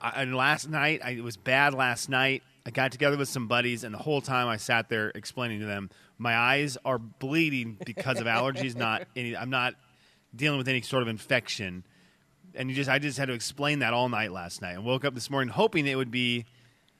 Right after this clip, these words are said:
Speaker 1: hoping that would have dwindled, but not in, in, in any way. It is still
Speaker 2: Mm.
Speaker 1: just here. And I was like, "This is what Jay was talking about all those years when he would say,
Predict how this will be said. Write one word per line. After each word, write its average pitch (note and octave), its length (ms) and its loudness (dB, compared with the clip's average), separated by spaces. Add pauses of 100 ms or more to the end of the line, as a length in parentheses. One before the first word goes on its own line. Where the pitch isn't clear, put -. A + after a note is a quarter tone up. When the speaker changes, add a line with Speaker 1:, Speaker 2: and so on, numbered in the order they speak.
(280)
Speaker 1:
hoping F#3 240 2
that D3 160 4
would C3 100 0
have A2+ 140 -6
dwindled, C3 480 0 (100)
but B2 140 -6
not C3+ 260 2
in, B2 180 -4
in, A#2+ 160 -8 (140)
in C3 240 -4 (260)
any F3+ 240 2
way. F2 320 -4
It G#2+ 140 -6
is G#2 100 -8
still C3 540 0 (100)
Speaker 2:
Mm. E2 320 -8
Speaker 1:
just C#3+ 420 -2
here. G#2 360 -4 (360)
And G#2 120 -6
I G#2+ 180 0
was G#2 240 -8
like, F#2+ 240 -8
"This F#3+ 180 -4
is C#4 120 -12
what F#3 100 -6
Jay G3 200 0
was F3 120 -4
talking D3 320 0
about G#2 180 0
all A#2+ 140 4
those C3 240 -2
years A#2 180 0
when F#2+ 120 -10
he A2+ 80 -4
would G#2 120 -4
say, G2+ 180 -4